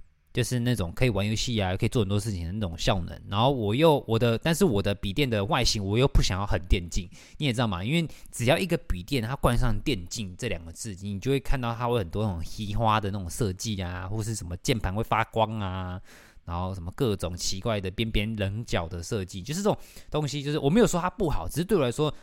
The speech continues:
那时候我的审美，我会觉得说那有点太，太招摇，然后有点就是，<laughs> 对我来说有点屁啦，有点，有点中二的感觉。虽然说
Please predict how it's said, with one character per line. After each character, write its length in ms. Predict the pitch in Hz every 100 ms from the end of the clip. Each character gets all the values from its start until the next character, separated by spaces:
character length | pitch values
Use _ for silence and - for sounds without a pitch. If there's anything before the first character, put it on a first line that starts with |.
| -
那 120 | 226
时 140 | 151 196
候 80 |
我 140 | 120 95
的 60 |
审 200 | 98 107
美， 200 | 110 117
我 120 | 87 110
会 60 |
觉 120 | 117
得 60 | 92
说 80 | 104
那 120 | 113
有 100 | 92
点 140 | 85
太， 340 | - 113 92 80 - _ _ - - - - - - _ -
太 160 | 175
招 340 | 131 165 139 165
摇， 200 | 110 85 92
然 80 | 113
后 80 |
有 60 | 131
点 300 | 101 90 85
就 140 | 117
是， 260 | 107 113 98 - - 127
<laughs> 280 | 135 160
对 80 | 240
我 80 | 185
来 60 | 139
说 100 | 180
有 80 |
点 100 | 156 107
屁 320 | - 190 107
啦， 160 | 85 95
有 100 | 127
点， 180 | 131
有 80 | 131
点 120 | 143 110
中 220 | 135 139
二 120 | 113
的 60 | 98
感 180 | 80 80
觉。 200 | - 165
虽 160 | - 226
然 100 | 180
说 260 | 202 208